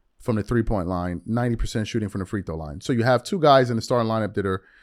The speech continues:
three guys in the starting lineup that are all shooting above forty percent from the three. I think Terrence Mann is also in the high numbers. And the Clippers, just to add something on top of that, have had the number one offense in the N B A since December first,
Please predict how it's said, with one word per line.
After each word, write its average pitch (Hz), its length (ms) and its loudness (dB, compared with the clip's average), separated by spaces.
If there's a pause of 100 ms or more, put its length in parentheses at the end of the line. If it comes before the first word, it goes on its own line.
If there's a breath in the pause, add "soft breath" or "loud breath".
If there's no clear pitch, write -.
(300 soft breath)
three 170 200 6
guys 131 320 8
in 117 60 2
the 110 60 0
starting 117 300 2
lineup 110 240 0
that 104 60 2
are - 20 4
all 101 160 2
shooting 107 260 -2
above 95 280 -2
forty 98 200 -2
percent 92 320 -4
from 90 120 -6
the 82 40 -6
three. 90 200 -4
I 87 40 -4
think 104 160 -4
Terrence 104 300 -4
Mann 101 160 -2
is 87 100 -4
also 92 240 -4
in 82 60 -6
the 80 60 -8
high 90 180 -4
numbers. 76 460 -10 (840)
And 127 140 2
the 113 60 2
Clippers, 104 520 2
just - 180 -2
to 120 100 0
add 117 160 2
something 110 260 -4
on 98 80 -4
top 156 280 2
of 113 40 4
that, 95 280 0 (420)
have - 180 -4
had 117 380 2 (420)
the 120 220 -2
number 139 360 6
one 151 140 6
offense 135 480 2
in 107 80 -2
the 101 140 -2
N 98 80 -4
B 95 160 -4
A 85 240 -6 (960)
since - 640 0
December 113 480 -4
first, 107 540 0